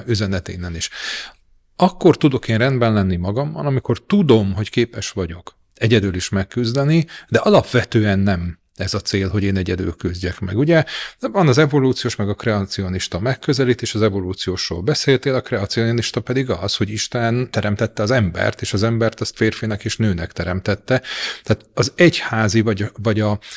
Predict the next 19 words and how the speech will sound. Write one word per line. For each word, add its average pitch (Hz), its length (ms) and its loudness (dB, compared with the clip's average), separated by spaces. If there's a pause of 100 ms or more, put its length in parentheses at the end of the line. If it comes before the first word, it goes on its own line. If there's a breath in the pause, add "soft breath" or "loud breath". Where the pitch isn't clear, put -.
(180 loud breath)
vagy 107 140 2
a 101 40 0
kreacionista 117 680 2
megközelítés 104 840 -2
is - 120 -6
azt 113 200 0
mondja, 151 340 0
hogy 139 320 0
mi, 135 300 0
mi, 135 200 0
mi 143 100 6
mindig 156 340 4
társas - 480 -4
lények 82 380 -6
voltunk. 82 460 -8 (840 loud breath)
Ebből 117 400 4
adódóan 151 1080 0
az, 160 280 2
hogyha 98 640 -2